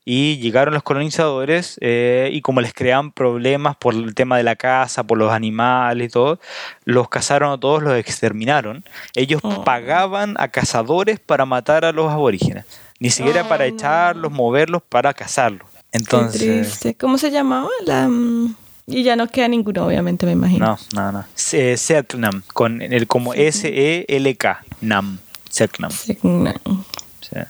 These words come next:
Speaker 1: Y, uf, se perdió toda la cultura, todas las creencias, eh, era una cosa realmente i-, demasiado interesante. Y lo exterminaron. En veinte, treinta años, lo,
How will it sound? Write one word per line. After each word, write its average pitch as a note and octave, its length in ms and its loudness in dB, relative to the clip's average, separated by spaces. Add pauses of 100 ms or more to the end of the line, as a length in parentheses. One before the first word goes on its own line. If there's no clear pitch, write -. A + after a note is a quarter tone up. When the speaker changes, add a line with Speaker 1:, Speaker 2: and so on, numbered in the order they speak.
(460)
Speaker 1:
Y, A2+ 600 0 (100)
uf, C#3 220 0
se C#3 140 0
perdió C3 300 0
toda D#3+ 180 2
la D#3+ 80 2
cultura, D3 640 0
todas C#3 240 0
las C3+ 100 -2
creencias, C3 880 0
eh, A#2 380 0
era B2+ 160 2
una B2+ 140 0
cosa B2 240 0
realmente C#3 560 0
i-, A#2+ 220 -4 (120)
demasiado A#2 460 0
interesante. A2+ 560 -2 (460)
Y B2 180 -2
lo B2 140 2
exterminaron. A#2+ 640 -2 (200)
En A#2 380 0
veinte, C#3+ 300 0
treinta C3+ 340 2
años, D3 240 -4
lo, C3 100 -8